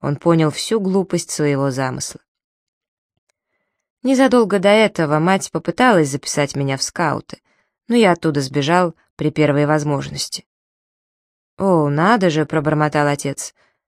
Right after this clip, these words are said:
«есть теннисный корт и бассейн». Тогда слово взял мой восьмилетний брат, спокойно заявивший: «Если вы нас сюда отдадите, мы ночью удерём. Смоемся в первый же вечер. Мы ни за что на свете не станем спать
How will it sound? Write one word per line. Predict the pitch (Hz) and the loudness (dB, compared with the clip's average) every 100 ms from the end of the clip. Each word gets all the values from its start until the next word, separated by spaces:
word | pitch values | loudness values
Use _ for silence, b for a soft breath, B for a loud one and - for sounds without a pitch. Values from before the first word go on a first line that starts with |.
| _ | _
«есть | - 254 220 | 0 0 0
теннисный | - 190 160 - 151 | 0 0 0 -2 -4
корт | - 165 208 196 - | -2 0 0 0 -2
и | |
бассейн». | 139 139 - 147 175 175 170 _ _ _ _ _ _ _ _ _ _ - | -2 -2 -4 -4 -2 -4 -8 _ _ _ _ _ _ _ _ _ _ -10
Тогда | 135 139 180 | -8 0 0
слово | 226 - 214 202 190 | 0 0 2 2 0
взял | 170 165 180 | 2 2 4
мой | 170 165 | 4 2
восьмилетний | 160 156 151 147 160 156 151 | 2 0 -2 0 0 -2 -4
брат, | 143 160 147 143 - _ _ - | -4 -2 -4 -6 -16 _ _ -18
спокойно | - 190 - 160 151 143 | -6 -2 2 2 2 0
заявивший: | 135 175 170 127 - - - _ _ _ _ _ _ _ _ _ _ _ _ _ - | 0 0 0 -4 -8 -12 -14 _ _ _ _ _ _ _ _ _ _ _ _ _ -2
«Если | 269 277 | 0 2
вы | 247 226 | 4 4
нас | 220 | 2
сюда | - 214 214 | 0 2 2
отдадите, | 202 175 196 220 214 - - _ _ - | 4 2 2 2 0 -4 -12 _ _ -2
мы | 175 | 2
ночью | 196 185 - 180 | 2 2 0 -2
удерём. | 170 185 156 - _ _ _ _ | 0 0 -2 -6 _ _ _ _
Смоемся | - 254 269 233 214 226 | -6 2 4 4 0 -2
в | |
первый | - 214 202 | 0 2 2
же | 190 202 | 2 2
вечер. | 185 143 - - _ _ _ _ | 0 -2 -6 -16 _ _ _ _
Мы | - | 0
ни | 180 190 | 2 4
за | 196 | 2
что | - | 2
на | 185 190 | 2 0
свете | - 185 156 143 | 0 0 0 0
не | 151 | -4
станем | - 151 139 | -2 -2 -2
спать | 135 - 180 - | -6 -4 -4 -4